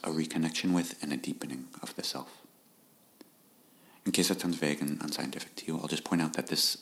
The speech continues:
subjective experience can be measured neurologically to some degree, and many clinical studies seem to show that it's precisely through this process of profound integration that psychedelics can provide an experience of deep healing and growth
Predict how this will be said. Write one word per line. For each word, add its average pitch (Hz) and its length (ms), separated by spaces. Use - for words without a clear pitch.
subjective - 580
experience - 480
can - 120
be 82 80
measured 78 320
neurologically 67 580
to - 100
some - 160
degree, - 320
and 85 120
many 87 160
clinical 85 380
studies 69 420
seem 80 200
to - 100
show - 200
that 65 140
it's 69 140
precisely 78 580
through - 180
this 78 120
process - 460
of - 100
profound 73 400
integration 71 640
that 80 140
psychedelics 80 520
can - 120
provide 76 340
an 76 60
experience 69 500
of 67 140
deep - 240
healing 69 460
and - 140
growth - 360